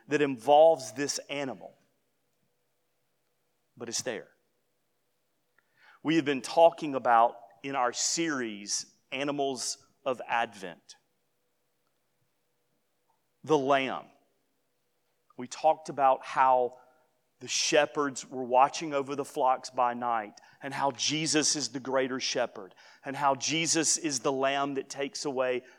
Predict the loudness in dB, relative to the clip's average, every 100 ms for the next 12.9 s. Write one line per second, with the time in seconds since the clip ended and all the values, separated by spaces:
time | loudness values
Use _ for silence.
0 | -8 -2 0 0 -2 -6 -8 -6 -2 4
1 | 4 4 0 -2 2 2 4 4 6 2
2 | -4 -20 _ _ _ _ -10 -2 0 0
3 | -2 -8 -8 -8 -8 _ _ _ _ -12
4 | -6 0 4 6 4 2 -4 -12 _ -10
5 | -8 -2 4 6 4 2 -2 -4 -6 -8
6 | -6 -8 -8 -6 -6 -6 -8 -6 -6 -4
7 | -4 -4 -4 -6 -10 -20 -12 0 2 4
8 | 2 2 2 2 2 0 0 -2 -6 -6
9 | -6 -6 -6 -6 -4 -6 -8 -14 -20 -20
10 | -10 -2 4 4 2 -2 -2 -2 -6 -6
11 | -6 -4 -2 0 2 0 -2 -4 -2 -2
12 | 0 2 0 -2 -2 4 4 4 0